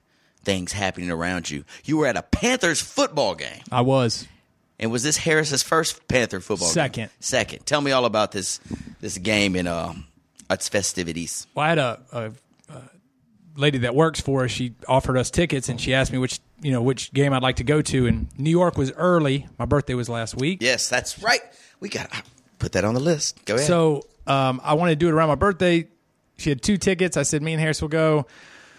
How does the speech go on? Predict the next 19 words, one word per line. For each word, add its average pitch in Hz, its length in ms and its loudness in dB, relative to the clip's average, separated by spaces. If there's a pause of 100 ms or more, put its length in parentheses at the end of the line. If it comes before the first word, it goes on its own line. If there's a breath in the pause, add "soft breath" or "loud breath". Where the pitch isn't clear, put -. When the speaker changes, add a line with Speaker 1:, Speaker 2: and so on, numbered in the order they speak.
(160 loud breath)
Speaker 2:
So - 160 2
the 131 60 2
seventh 196 600 2
is 139 160 0
when 160 440 0 (120)
the 143 80 0
Giants 180 340 2
were 143 100 4
playing, 131 260 2
and 135 80 -2
I 147 60 0
was 156 100 -2
kinda 247 220 2
going 190 160 4
back 175 140 4
and 151 120 -4
forth 170 240 2
between 147 580 0 (140)
the 127 300 0